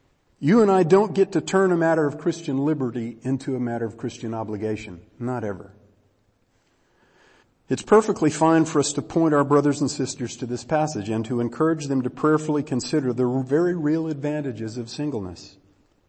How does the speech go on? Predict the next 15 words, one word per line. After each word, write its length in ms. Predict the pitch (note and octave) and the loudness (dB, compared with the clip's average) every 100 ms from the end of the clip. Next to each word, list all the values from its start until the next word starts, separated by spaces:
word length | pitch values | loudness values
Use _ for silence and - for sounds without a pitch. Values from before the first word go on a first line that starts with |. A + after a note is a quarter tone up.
| _ _ _ _ _ _ _ - | _ _ _ _ _ _ _ -6
Perhaps 380 | D3+ D#3+ D#3+ | -2 0 -2
especially 720 | C#3+ - - F3 F3 A2 G#2 A2 | -4 -2 -2 -2 -2 -6 -6 -6
as 160 | A2 | -8
persecution 760 | - D3 C#3 D3 - B2+ - A#2 | -2 0 0 -4 -2 -2 0 -2
against 300 | A2+ A#2+ - | -2 -4 -6
the 60 | |
church 440 | A#2 - A#2 A2 - | -6 -2 -2 -2 -4
gains 380 | B2 A#2 A2+ - | 0 0 -2 -6
steam 600 | - C3+ B2 G#2+ G2+ - - _ _ _ _ _ _ _ _ _ | -8 -4 -4 -4 -8 -14 -20 _ _ _ _ _ _ _ _ _
in 180 | A#2+ G#2+ | -8 -6
this 140 | G#2+ - | -6 -4
present 340 | - G#2+ G2+ | -2 -2 -4
cultural 360 | - G2+ - G#2 | -8 -8 -8 -10
context. 720 | - C3+ B2+ A2+ G2+ - A#2 | -6 -4 -4 -6 -8 -8 -2
But 440 | A#2+ - - - | -2 -2 -14 -20